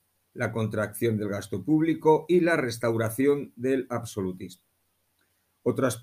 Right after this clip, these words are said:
otro aspecto es el problema sucesorio. La ley sálica, dictada por Felipe quinto en mil setecientos trece, que excluía a las mujeres del trono,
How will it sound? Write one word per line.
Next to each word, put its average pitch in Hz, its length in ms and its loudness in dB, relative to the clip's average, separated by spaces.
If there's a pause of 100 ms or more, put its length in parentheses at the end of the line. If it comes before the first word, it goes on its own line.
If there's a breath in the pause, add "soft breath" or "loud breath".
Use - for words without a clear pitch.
otro 123 260 0
aspecto 185 680 0
es 131 260 -2
el 120 180 2
problema 120 380 2
sucesorio. 110 680 -6 (600)
La 110 240 -2
ley 127 200 4
sálica, - 680 0
dictada 101 760 -4 (500)
por 113 360 0
Felipe 123 400 2
quinto 131 480 -2
en 98 160 -4
mil 107 100 -2
setecientos 117 600 -2
trece, 113 360 -2
que 110 160 0
excluía 110 680 0 (480)
a 104 80 -2
las 107 160 0
mujeres 123 420 0
del 135 180 4
trono, 143 460 0